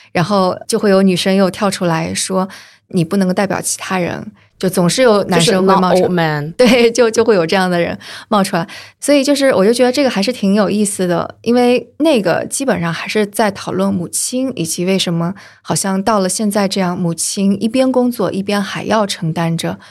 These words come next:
Speaker 1: 所有这些跟家里有关的事儿。但在那个讨论当中，我觉得父亲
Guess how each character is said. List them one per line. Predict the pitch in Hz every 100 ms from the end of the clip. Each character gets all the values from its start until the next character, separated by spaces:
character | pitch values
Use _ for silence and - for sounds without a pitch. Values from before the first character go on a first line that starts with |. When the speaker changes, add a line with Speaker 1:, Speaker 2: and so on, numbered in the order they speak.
| - -
Speaker 1:
所 | 226
有 | 190
这 | 170
些 | 170 180 180 190 _
跟 | 208 196
家 | 226
里 | 233
有 | 170
关 | - 170
的 | 180
事 | -
儿。 | - - - _
但 | 226 220
在 | 254
那 | 262
个 | 247
讨 | - 170
论 | 170
当 | 180
中， | 185
我 | -
觉 | 160
得 | 180
父 | -
亲 | - -